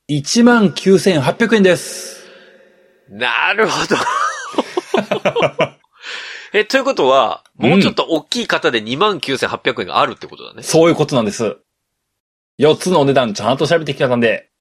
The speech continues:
Speaker 1: ご紹介しましょう。
Speaker 2: なるほど。
Speaker 1: 一番小さかった二十四型が一万九千八百円です。
Speaker 2: はい。
Speaker 1: 二万円ですね、およそ。
Speaker 2: うん。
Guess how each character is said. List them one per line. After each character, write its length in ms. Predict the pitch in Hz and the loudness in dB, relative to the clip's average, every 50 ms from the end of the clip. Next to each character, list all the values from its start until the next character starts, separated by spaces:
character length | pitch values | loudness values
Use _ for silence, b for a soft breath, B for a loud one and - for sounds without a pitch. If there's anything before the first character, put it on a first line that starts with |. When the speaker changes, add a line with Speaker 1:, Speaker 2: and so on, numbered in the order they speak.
| _ _ - | _ _ -10
Speaker 1:
ご 80 | 117 | -2
紹 120 | 107 151 131 | 0 2 4
介 120 | 127 110 | 4 2
し 60 | 123 | 2
ま 60 | 117 | -2
し 60 | 98 120 | -2 -2
ょ 220 | 90 73 - _ _ _ _ _ _ | -2 -4 -6 _ _ _ _ _ _
う。 40 | - | -6
Speaker 2:
な 120 | 98 92 | -4 -4
る 100 | 95 92 | -2 -4
ほ 100 | - 104 | -6 -8
ど。 460 | 92 95 95 98 101 101 101 101 95 - _ - | -8 -6 -6 -6 -8 -8 -10 -12 -14 -10 _ -6
Speaker 1:
一 240 | 185 147 - 262 | -4 -2 0 2
番 220 | 277 269 269 262 247 | 2 2 4 2 2
小 260 | 202 - - 240 220 | 0 2 2 2 2
さ 100 | - 233 | 2 2
か 60 | 190 165 | 0 0
っ 60 | - | 0
た 100 | - 127 | 0 0
二 160 | 123 165 180 | 0 0 0
十 120 | 160 156 143 | 0 0 0
四 140 | 135 127 123 | 0 0 0
型 200 | 123 117 127 123 | 0 0 0 0
が 120 | 127 117 | 0 0
一 280 | 117 107 - - - 180 | 0 -2 -6 -4 0 2
万 200 | 202 185 156 139 | 2 2 0 -2
九 220 | - - 120 110 | -4 -4 -4 -4
千 200 | - - 117 98 | -2 -4 -6 -6
八 140 | - 113 - | -8 -6 -2
百 180 | - 127 110 110 | -2 -2 0 -2
円 60 | 90 | -4
で 100 | 82 78 | -6 -6
す。 200 | 78 - - _ _ _ _ _ _ _ | -8 -12 -20 _ _ _ _ _ _ _
Speaker 2:
は 220 | - 95 95 92 | -6 -4 -2 -2
い。 180 | 85 85 - _ _ _ _ - | -4 -6 -10 _ _ _ _ -4
Speaker 1:
二 120 | 113 123 | 0 0
万 180 | 139 135 131 127 | 2 2 2 0
円 60 | 120 | 0
で 80 | 113 101 | -2 -2
す 60 | - | -2
ね、 100 | 180 170 | -2 0
お 140 | 127 110 101 | 2 2 2
よ 60 | 92 | 2
そ。 260 | - 101 - - _ _ _ _ _ _ _ _ _ | 0 -4 -6 -6 _ _ _ _ _ _ _ _ _
Speaker 2:
う 80 | 95 | -20
ん。 240 | 95 92 87 87 b | -20 -20 -20 -20 b